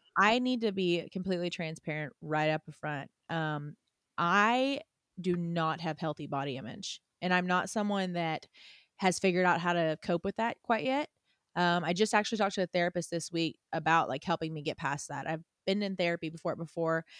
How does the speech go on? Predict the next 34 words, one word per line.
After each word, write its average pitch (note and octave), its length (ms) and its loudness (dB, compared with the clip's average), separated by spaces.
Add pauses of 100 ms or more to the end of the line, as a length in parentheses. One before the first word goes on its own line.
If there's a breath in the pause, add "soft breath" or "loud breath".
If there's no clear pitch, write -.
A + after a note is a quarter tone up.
(300 loud breath)
Um, E3 520 2
for F#3+ 120 0
those F#3 200 4
of G3 120 2
you F#3 180 2
that E3+ 180 0
don't E3+ 220 0
know, D#3 160 0
I'm D#3+ 180 0
a F3 40 2
journalist. E3 680 -2
I've D#3+ 140 0
been E3 120 -2
on E3 160 -2
T D#3+ 180 -4
V D#3 380 0
from D#3 200 -2
a D3+ 60 -2
very D#3+ 320 0
young D3+ 180 -4
age, D3 380 -8
and E3 200 -4
so D#3+ 480 0
the D3+ 400 0
critiquing G3 460 0
of F3 60 0
my D#3+ 140 0
body D3+ 400 2
started D#3 400 0
at D3 120 0
a - 20 -10
very D3 420 -2
young B2 180 -6
age. - 360 -10